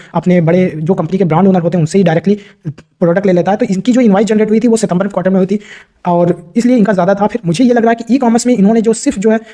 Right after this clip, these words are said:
अगर इनकी रे-, profit की बात करें तो जब से ई-कॉमर्स, जब से lockdown हुआ है तभी से इनका profit हुआ था और अब जो है ई-कॉमर्स market खुल गया है, तो अब लोग ई-कॉमर्स पे इतना sale नहीं कर रहे हैं। और Amazon का मैंने, मैं खुद Amazon पे sale करता हूँ कि यहाँ पे आप देख भी सकते हैं, यहाँ पे Amazon का मेरा tag लगा हुआ है। क्या है? क्योंकि मेरे पास खुद का Amazon का seller का अकाउंट है। मैं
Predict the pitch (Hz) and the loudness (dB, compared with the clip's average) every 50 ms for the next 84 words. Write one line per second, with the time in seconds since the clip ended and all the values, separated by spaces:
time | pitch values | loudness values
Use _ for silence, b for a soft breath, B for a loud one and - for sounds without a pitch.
0 | B 175 190 220 220 214 226 175 170 175 175 170 - 175 175 - 247 - 247 185 | B -4 -2 0 0 0 2 2 0 0 0 -2 -2 -2 -2 -2 0 0 0 0
1 | 185 180 - 190 214 220 226 175 190 - - 254 - 226 226 226 202 208 208 165 | 0 0 0 0 0 0 0 0 -2 -2 -4 -2 -2 -2 0 0 0 0 0 -2
2 | 185 - - 226 180 160 165 185 214 233 226 208 196 202 202 B B B 185 160 | -4 -4 -2 -2 0 0 0 0 0 0 0 0 0 -2 -4 B B B -6 -4
3 | 147 214 269 - 277 247 233 240 - 190 170 - 233 - - 180 170 170 214 214 | 0 0 0 2 2 0 0 0 -2 -2 -4 -2 -4 -4 -2 -2 -2 0 -2 0
4 | 185 185 190 190 185 B B B B B - 226 220 175 233 226 220 214 214 208 | 0 0 0 0 -2 B B B B B -4 0 0 2 2 2 0 0 0 0
5 | 214 196 214 - 185 175 170 - - - 208 208 196 190 196 196 - 214 196 196 | 0 0 0 0 0 -2 0 -2 -2 -2 -2 0 0 0 -2 -2 -2 -2 0 0
6 | 214 214 190 190 - 185 190 190 - - 214 208 - 190 190 190 - - 175 180 | 0 0 -2 -2 0 0 -2 0 0 -2 -4 -2 0 -2 -2 -2 -2 -2 0 0
7 | 170 165 160 160 156 - - 190 190 190 170 175 175 220 233 233 220 220 208 208 | 0 0 0 -2 -2 -2 -2 -2 -4 -2 -2 -2 -2 -2 0 0 0 0 0 0
8 | 220 B B B B B 180 185 202 214 - 285 - 190 190 180 202 202 214 202 | -2 B B B B B -2 -2 0 0 0 -2 0 0 0 0 0 0 -2 -2
9 | - - - 170 156 175 175 180 170 170 185 170 156 - 180 180 196 190 - 160 | -2 -2 -4 -2 -2 -2 0 0 0 0 0 -2 0 0 0 0 0 -2 -2 -4
10 | 175 170 170 156 180 156 147 151 147 175 175 175 165 170 165 147 156 165 151 147 | -4 -4 -4 -2 -4 -2 -2 -2 -2 -2 -2 -2 -2 -2 -2 -2 -2 0 0 0
11 | 147 139 156 151 143 147 143 131 - _ _ - 175 180 190 165 160 180 180 175 | 0 0 0 -2 -2 -4 -4 -6 -8 _ _ -2 0 0 2 2 0 0 -2 -2
12 | - 190 180 - 190 156 156 151 170 165 180 - 160 156 170 165 175 160 151 160 | -4 -4 -4 -2 0 0 0 -2 -2 -4 -6 -2 -2 -2 0 0 -2 -2 -2 -2
13 | 170 160 156 B B B B B 165 175 180 | -2 -2 -4 B B B B B -2 -2 -2